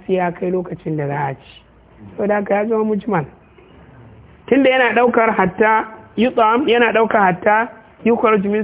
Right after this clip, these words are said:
sumbuli, to ta ina ko wannan zai zama, zai zama nassi ko kuma zahiri? Ya zama mujmal.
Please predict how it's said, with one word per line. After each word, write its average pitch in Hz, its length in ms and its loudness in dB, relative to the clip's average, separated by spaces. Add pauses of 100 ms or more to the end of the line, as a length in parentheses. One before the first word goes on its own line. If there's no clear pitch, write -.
sumbuli, 202 560 -2 (360)
to 190 180 0
ta 247 80 2
ina 214 280 2
ko 202 120 0
wannan 190 480 -2
zai 175 160 -2
zama, 160 320 -4 (840)
zai 185 300 2
zama 175 300 0
nassi 185 360 -4
ko 165 180 -4
kuma 165 240 -4
zahiri? 151 340 -2
Ya 170 180 0
zama 180 200 -2
mujmal. 170 400 -6